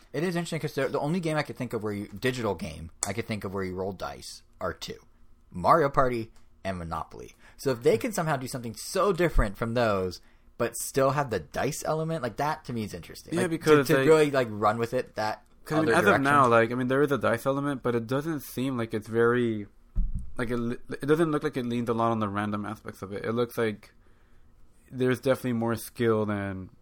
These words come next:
Speaker 2: luck involved in it, which is
Speaker 1: Yeah.
Speaker 2: always welcome.
Speaker 1: Well, yeah, yeah, 'cause
Speaker 2: I
Speaker 1: you
Speaker 2: mean,
Speaker 1: hate, you hate luck-based games. Remember
Speaker 2: No.
Speaker 1: your Mario Kart tirade?
Speaker 2: No, no.
Speaker 1: <laughs>
Speaker 2: I mean, I don't
Speaker 1: Well,
Speaker 2: hate
Speaker 1: don't hate, but I'm
Speaker 2: No,
Speaker 1: exaggerating.
Speaker 2: I mean, like, like I said with the Mario Kart thing,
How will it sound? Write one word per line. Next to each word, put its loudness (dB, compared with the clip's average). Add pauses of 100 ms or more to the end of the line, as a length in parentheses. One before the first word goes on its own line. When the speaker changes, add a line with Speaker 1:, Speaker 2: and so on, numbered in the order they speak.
(100)
Speaker 2:
luck -4
involved -8
in -10
it, -8
which -10
is -6
Speaker 1:
Yeah. -6
Speaker 2:
always -6
welcome. -8 (540)
Speaker 1:
Well, 4
yeah, 4
yeah, 0
'cause 0
Speaker 2:
I 6
Speaker 1:
you 6
Speaker 2:
mean, 2
Speaker 1:
hate, 2
you 2
hate 2
luck-based -4
games. -8
Remember -2
Speaker 2:
No. 0
Speaker 1:
your -4
Mario 2
Kart -2
tirade? 0 (200)
Speaker 2:
No, 0
no. 0
Speaker 1:
<laughs> -20
Speaker 2:
I 0
mean, 0
I 0
don't -2
Speaker 1:
Well, 4
Speaker 2:
hate 2
Speaker 1:
don't 2
hate, 0
but -2
I'm -2
Speaker 2:
No, -6
Speaker 1:
exaggerating. 2
Speaker 2:
I 0
mean, 0
like, -2 (520)
like -2
I 4
said 0
with -2
the 0
Mario 0
Kart -2
thing, -4